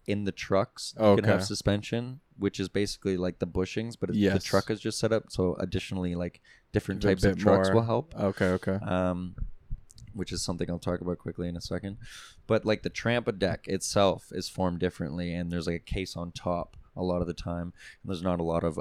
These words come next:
Speaker 1: undercasing you see with
Speaker 2: Yeah,
Speaker 1: those,
Speaker 2: it gives you
Speaker 1: right?
Speaker 2: better clearance and everything.
Speaker 1: Yeah, so you're not worried about smashing up. You can scrape
Speaker 2: Yeah.
Speaker 1: up the bottom, right? So it's,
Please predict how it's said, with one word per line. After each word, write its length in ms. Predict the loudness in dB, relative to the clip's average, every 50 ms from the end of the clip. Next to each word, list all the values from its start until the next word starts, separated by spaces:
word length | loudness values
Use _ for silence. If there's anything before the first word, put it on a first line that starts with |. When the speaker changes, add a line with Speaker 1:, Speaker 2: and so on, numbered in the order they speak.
| -4 -4
Speaker 1:
undercasing 680 | -4 -2 -2 -6 -6 -2 0 0 0 0 -2 -2 -2
you 80 | -2 -2
see 180 | -2 2 6 8
with 80 | 10
Speaker 2:
Yeah, 260 | 10 10 10 10 8
Speaker 1:
those, 140 | 6 4 2
Speaker 2:
it 80 | 4 4
gives 120 | 6 6 6
you 40 |
Speaker 1:
right? 60 | 6 6
Speaker 2:
better 200 | 6 6 6 4
clearance 540 | 4 2 2 4 4 2 0 -2 -4 -6
and 120 | -6 -4 -4
everything. 220 | -2 0 4 4
Speaker 1:
Yeah, 220 | 4 4 4 0 -6
so 160 | -4 -2 0
you're 80 | 2
not 120 | 2 2 2
worried 200 | 0 0 0 0
about 240 | 0 0 0 -2 -4
smashing 440 | -6 -2 0 0 0 -2 -2 -4 -6
up. 100 | -6 -6
You 60 | -10
can 60 | -8
scrape 440 | -4 2 4 6 8 8 6 6 4
Speaker 2:
Yeah. 40 | 0
Speaker 1:
up 120 | 0 -2
the 80 | -6 0
bottom, 440 | 2 2 2 2 0 -2 -2 -4 -2
right? 220 | -2 -2 -2 -2
So 80 | -4 -4
it's, 140 | -4 -6